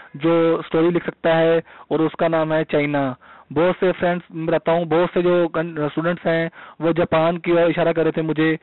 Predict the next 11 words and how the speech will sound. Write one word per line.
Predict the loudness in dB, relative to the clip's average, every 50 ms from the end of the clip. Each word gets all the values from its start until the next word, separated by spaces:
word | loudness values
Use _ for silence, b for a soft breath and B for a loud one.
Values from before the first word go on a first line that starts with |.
| B B B B B
पर | 0 0 2
ये | 2 2 0
गलत | 0 0 0 0 0 0 0
है, | 2 2 2 0
जापान | 0 -2 -2 0 0 0 0 0
नहीं | -2 -2 -2
है, | -2 -2 -2 -4
चाइना | -2 0 0 0 0 0 0 0 -2
इसका | -4 -2 -2 -2
answer | -2 -2 -2 -2 0
है। | 2 2 2 0